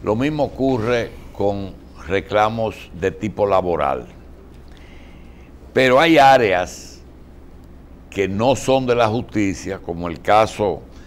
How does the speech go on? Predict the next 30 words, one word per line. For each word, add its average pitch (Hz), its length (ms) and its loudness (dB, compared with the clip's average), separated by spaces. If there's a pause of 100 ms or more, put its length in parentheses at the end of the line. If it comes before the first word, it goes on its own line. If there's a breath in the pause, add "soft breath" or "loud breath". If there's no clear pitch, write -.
(360 loud breath)
de 98 140 0
la 92 160 2
Defensoría 92 760 -2
del 107 180 0
Pueblo, 110 560 2
que - 80 -6
aunque 90 280 -4
lo 90 200 -2
nombre 110 600 0
el 117 140 -2
Congreso, 101 800 -4 (600)
el 87 140 -8
Senado, 92 680 0 (1000 loud breath)
eh, 92 360 2 (260)
podría 104 480 2
interpretarse 107 920 -2
que 82 100 -10
puede 98 220 0
haber 101 260 2
influencia 95 580 -4
política. 92 720 -6 (640 loud breath)
Zoila 123 300 0
Martínez 117 540 -2
afirma 101 580 -2
que 95 120 -6
nadie 95 360 -2
se 92 160 -6
mete 90 300 -6
con 82 240 -10
ella 113 360 -6